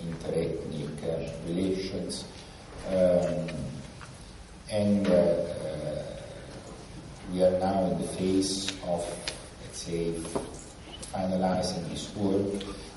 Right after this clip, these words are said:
which should cover also the steps, uh, to be taken for the normalization of relations with, uh, uh,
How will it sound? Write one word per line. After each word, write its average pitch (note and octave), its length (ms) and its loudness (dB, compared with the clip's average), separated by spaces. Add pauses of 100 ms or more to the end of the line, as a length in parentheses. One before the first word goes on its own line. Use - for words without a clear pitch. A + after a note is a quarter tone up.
(100)
which - 120 -6
should - 320 -6
cover F2 400 4
also F2 420 0
the E2+ 80 -4
steps, - 720 -2 (160)
uh, D2+ 240 -2
to D2 100 0
be - 340 -6
taken E2+ 560 0
for - 180 -6
the - 60 2
normalization - 840 -2
of - 360 -4
relations - 520 -2
with, - 1040 -10
uh, - 60 -2
uh, - 580 -2